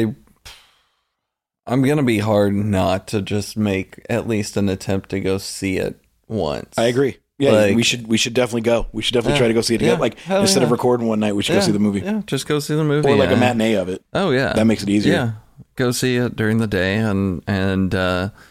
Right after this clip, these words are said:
Speaker 1: just get a cool theater experience,
Speaker 2: Mm-hmm.
Speaker 1: and then can t-, then you can take it home and enjoy it.
Speaker 2: Yeah, over and over again
Speaker 1: Uh,
Speaker 2: for the
Speaker 1: yeah,
Speaker 2: next
Speaker 1: and you're
Speaker 2: month.
Speaker 1: like, Hey, I got, I got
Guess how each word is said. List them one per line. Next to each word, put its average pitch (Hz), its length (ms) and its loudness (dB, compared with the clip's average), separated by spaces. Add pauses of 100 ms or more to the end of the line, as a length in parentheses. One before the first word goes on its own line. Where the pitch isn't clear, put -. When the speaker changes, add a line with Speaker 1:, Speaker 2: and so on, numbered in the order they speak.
(120)
Speaker 1:
just - 220 -8
get 107 120 -2
a 104 40 -2
cool 98 380 -2 (100)
theater 87 320 -2
experience, 92 640 0
Speaker 2:
Mm-hmm. 110 80 4
Speaker 1:
and 110 100 4
then 101 280 0 (480)
can 120 180 0
t-, - 360 -10 (360)
then 117 320 2
you 123 80 2
can 104 180 0
take 104 240 0
it 110 100 2
home 120 280 0
and 127 140 -2
enjoy 117 500 2
it. 85 260 0
Speaker 2:
Yeah, 127 240 2
over 113 260 0
and 113 80 2
over 127 200 0
again 110 160 0
Speaker 1:
Uh, 113 40 4
Speaker 2:
for 127 60 6
the 170 60 4
Speaker 1:
yeah, 214 120 4
Speaker 2:
next 113 160 4
Speaker 1:
and 120 80 4
you're 135 100 4
Speaker 2:
month. 123 100 4
Speaker 1:
like, 120 220 0
Hey, 127 400 2
I 104 240 2
got, 117 400 -2
I 104 220 -2
got 85 260 -2